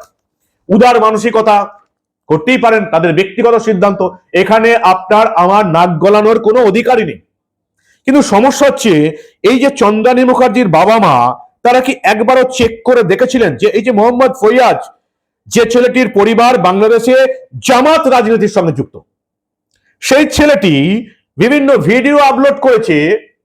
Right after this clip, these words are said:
কখনো ভারতের বিএসএফ এর ভিডিও, কখনো ভারত পাকিস্তান সীমান্তের ভিডিও, কখনো ভারত বাংলাদেশ সীমান্তের ভিডিও, যে সীমান্তে সাধারণত কোনো পর্যটক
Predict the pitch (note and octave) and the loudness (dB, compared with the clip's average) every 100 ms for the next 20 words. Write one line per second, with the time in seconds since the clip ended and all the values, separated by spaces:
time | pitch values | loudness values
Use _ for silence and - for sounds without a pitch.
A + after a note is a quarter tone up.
0 | _ _ _ _ - A3 A3 C4+ G#3+ A3 | _ _ _ _ -4 0 2 2 2 2
1 | B3 A#3 E3 A#3+ B3 A3+ A#3 G3+ G#3+ A3 | 2 0 0 0 0 0 0 0 0 -2
2 | G#3 - _ - F#3+ C4+ B3 E3+ B3 B3 | -4 -8 _ -4 0 0 2 2 0 0
3 | A#3+ A3 B3 A3 G#3+ A3+ A#3+ A3+ G#3+ F#3+ | -4 -2 -2 -2 -2 -2 -2 0 -2 -2
4 | G3+ G#3 F#3+ _ G3 A3+ C4+ F#3+ G3+ C4 | 0 -2 -2 _ 0 2 2 2 0 0
5 | B3+ B3+ B3+ B3+ B3 A#3+ B3 A#3 A#3 G#3 | 0 0 0 0 -2 -2 -2 0 -2 -2
6 | G3+ G#3+ - _ C3 - C4+ D4 - B3+ | 0 -2 -4 _ -10 -2 2 2 0 0
7 | C4 C4+ C4 - C#4 C#4+ C#4 G#3 G#3+ C#4 | 2 0 -2 0 2 2 0 0 2 2
8 | C#4+ C4 - G#3 G#3+ - _ A3 B3 C4 | 0 0 0 0 0 -4 _ -2 0 2
9 | C4+ C#4 C#4 - _ G#3+ A3 G3+ B3+ C4 | 2 2 -2 -10 _ 0 0 0 -2 0